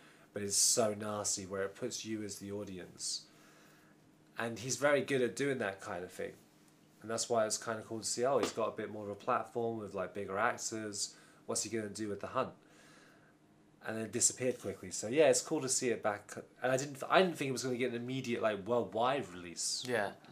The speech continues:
Speaker 1: that quickly. I thought we'd have to wait a good couple more months whilst the Americans got to watch it, but no.
Speaker 2: Uh, for me, <clears throat> just looking at the trailer, I think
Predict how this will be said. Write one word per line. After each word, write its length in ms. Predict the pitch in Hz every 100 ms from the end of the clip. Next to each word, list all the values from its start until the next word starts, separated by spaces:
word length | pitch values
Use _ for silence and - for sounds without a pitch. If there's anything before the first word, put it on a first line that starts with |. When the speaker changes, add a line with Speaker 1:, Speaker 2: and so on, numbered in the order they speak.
| -
Speaker 1:
that 220 | 104 -
quickly. 280 | 139 135 98
I 60 |
thought 200 | - 120
we'd 160 | 107 117
have 160 | 101 -
to 120 | 101
wait 220 | 104 98
a 40 |
good 240 | 98 110 -
couple 300 | 110 107 107
more 160 | 107
months 440 | 110 135 - - - - - - - -
whilst 220 | 123 120
the 80 | 131
Americans 440 | 131 131 127 120
got 180 | - 127
to 120 | -
watch 300 | 123 87 -
it, 160 | 90 -
but 300 | 98 98 95 - - - - - - - - 117
no. 80 | 139
Speaker 2:
Uh, 240 | 131 107
for 320 | 98 - -
me, 440 | 170 180 117 113 - - - -
<clears throat> 280 | 165 131 -
just 220 | 143 -
looking 240 | 151 131
at 100 | 120
the 60 | -
trailer, 420 | - 117 120 123 -
I 60 |
think 340 | - 139 123